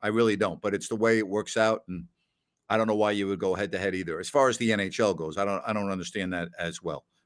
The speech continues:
All right? Appreciate you all. Thank you very much. And, uh, don't forget, tomorrow over on Listen App, I will be with you at five o'clock.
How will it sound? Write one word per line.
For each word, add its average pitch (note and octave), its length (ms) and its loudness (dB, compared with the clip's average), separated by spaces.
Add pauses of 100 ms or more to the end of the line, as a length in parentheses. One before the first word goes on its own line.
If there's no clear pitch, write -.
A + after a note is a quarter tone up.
All G2+ 60 4
right? A#2 180 4 (240)
Appreciate F3 420 4
you E3 140 8
all. D#3+ 220 12
Thank E3+ 260 0
you E3 60 -4
very D#3+ 220 8
much. D3+ 380 0 (300)
And, B2 320 2
uh, A#2+ 100 6
don't C#3+ 240 2
forget, D3 360 4 (180)
tomorrow B2+ 560 6 (260)
over C#3+ 260 6
on B2 200 4
Listen C3+ 260 2
App, G#2+ 220 2 (800)
I A2 80 6
will A#2 140 4
be B2 140 0
with A#2+ 220 0
you G#2 280 2 (260)
at G#2 260 -2
five F#2+ 220 0
o'clock. F2+ 340 -8